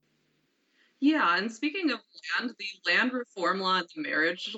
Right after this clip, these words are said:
law were supposed to be carried out simultaneously in the early fifties. Um, so you can't just abolish the family, 'cause then who are you going to give the land to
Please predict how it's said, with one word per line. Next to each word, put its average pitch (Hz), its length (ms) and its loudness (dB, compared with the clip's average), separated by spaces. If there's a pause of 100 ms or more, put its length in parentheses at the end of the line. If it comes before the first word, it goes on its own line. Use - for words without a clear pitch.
law 214 240 0
were 175 120 0
supposed 170 420 -6
to 160 40 -8
be 160 140 0
carried 156 340 0
out 147 220 -2
simultaneously 151 1200 -4
in 143 120 4
the 143 140 4
early 139 320 0
fifties. - 760 -6 (380)
Um, 160 380 4
so 185 200 -4
you 190 180 -2
can't 285 260 0 (140)
just 220 260 -6
abolish 160 360 0
the 160 100 -6
family, 151 400 0
'cause 165 240 -6
then 151 160 2
who 165 280 2
are 156 60 6
you 151 180 4
going 147 200 0
to 160 100 -4
give 147 160 0
the 131 80 0
land 131 320 2
to 208 160 0